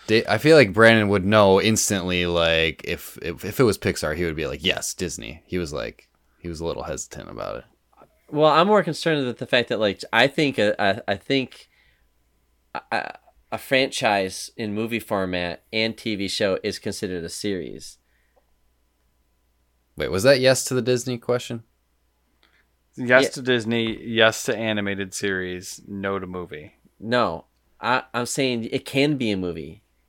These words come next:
Speaker 2: It's just not a one-off movie. It's part of an ongoing thing.
Speaker 1: Okay, what?
Speaker 2: Is Star Wars not a series? Like, is that not a series of movies that you watch a whole, like, it's a, a franchise?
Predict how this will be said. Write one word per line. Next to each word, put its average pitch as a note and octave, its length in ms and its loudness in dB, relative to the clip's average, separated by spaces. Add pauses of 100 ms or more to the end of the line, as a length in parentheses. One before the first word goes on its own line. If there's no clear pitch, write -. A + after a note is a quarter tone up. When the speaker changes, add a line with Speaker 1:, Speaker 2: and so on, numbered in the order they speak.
Speaker 2:
It's G#2+ 100 -8
just A2 140 -6
not B2 160 2
a A2 60 2
one-off A2 500 0
movie. E2 460 -12
It's - 180 -10
part B2+ 460 2
of G2+ 500 -2 (400)
an A2 180 -8
ongoing G#2+ 800 -2 (560)
thing. C3+ 160 8
Speaker 1:
Okay, F#2+ 220 6
what? G3+ 500 6 (1400)
Speaker 2:
Is D#3+ 140 4
Star F#3+ 220 10
Wars A3 200 6
not F#3+ 140 2
a D#3+ 60 0
series? F#3 520 2
Like, C3+ 140 2
is B2+ 80 0
that D3 140 4
not D3+ 140 0
a C#3+ 40 0
series D3 420 2
of C#3 80 -2
movies C3 300 -2
that B2+ 80 -6
you A2+ 80 -2
watch A#2 160 2
a A#2 60 -4
whole, A2 280 -4
like, A2 260 -4
it's A2+ 200 -6
a, G#2 160 -8
a G#2+ 60 -10
franchise? C#3+ 720 -2